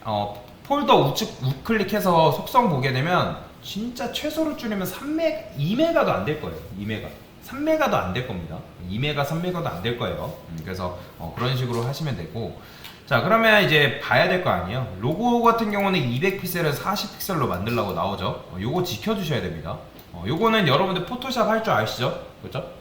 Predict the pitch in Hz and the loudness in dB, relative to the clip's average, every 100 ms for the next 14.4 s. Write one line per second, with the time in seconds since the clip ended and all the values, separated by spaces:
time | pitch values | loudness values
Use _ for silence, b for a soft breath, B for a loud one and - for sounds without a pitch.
0 | B B - 262 294 269 254 254 226 156 | B B -6 -2 -2 0 2 2 2 2
1 | 170 185 185 147 160 - 233 196 165 101 | 6 6 6 4 2 -2 -2 0 2 2
2 | 110 123 92 117 147 110 - 156 143 131 | 0 -2 -4 -6 -6 -6 -6 -4 -2 0
3 | 117 101 117 104 - 165 185 156 147 165 | -2 -2 -4 -6 -8 -8 -4 -2 -2 -2
4 | 120 104 107 104 - B - 87 80 92 | -2 -4 -2 -2 -4 B -8 -4 -2 -2
5 | 90 - - - - 120 110 - - - | -4 -12 -12 -12 -6 -2 -2 -6 -16 -14
6 | - 190 196 120 107 110 101 120 90 - | -8 0 0 0 -2 -4 0 0 0 -4
7 | - 101 117 120 104 127 160 147 120 107 | -10 -6 -2 -2 -2 -2 -2 -2 -4 -6
8 | 90 90 92 139 175 - 87 117 B B | -8 -6 -4 -4 -4 -4 -4 -6 B B
9 | - 175 - 277 269 269 240 214 190 131 | 0 0 4 6 6 6 6 6 2 -2
10 | - 123 147 - 147 143 117 98 135 - | -2 -2 -2 -4 -6 -4 -4 -4 -4 -4
11 | 82 110 95 - 104 95 214 220 196 104 | -4 -4 -6 -6 -8 -4 -4 0 0 0
12 | 110 127 110 131 101 107 131 120 104 117 | -2 -2 -2 -2 -2 -2 0 0 -2 -2
13 | 135 98 B B B - 90 90 85 80 | -2 -2 B B B -10 -6 -4 -6 -10
14 | - 87 85 | -8 -8 -6